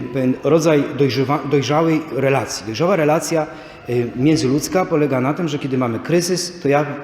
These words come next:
trwam właśnie mimo kryzysu. Właśnie jak, kiedy jest kryzys,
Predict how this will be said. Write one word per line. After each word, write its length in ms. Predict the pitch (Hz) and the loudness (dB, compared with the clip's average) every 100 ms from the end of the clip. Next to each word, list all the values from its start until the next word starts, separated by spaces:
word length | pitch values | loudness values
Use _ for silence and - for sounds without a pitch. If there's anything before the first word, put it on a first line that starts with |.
| - | -6
trwam 320 | - 113 110 - - - 113 | -2 0 -2 -8 -16 -14 0
właśnie 420 | 160 160 143 143 120 | 0 0 -2 -2 0
mimo 240 | 127 110 | -2 -2
kryzysu. 460 | - 98 - - - - - - - - - | -4 -4 -4 -6 -14 -20 -20 -20 -20 -16 -8
Właśnie 220 | 127 143 | -2 -2
jak, 80 | - | -2
kiedy 160 | 131 | -2
jest 160 | 180 - | -2 -2
kryzys, 520 | 151 165 180 214 - | 2 4 4 0 -4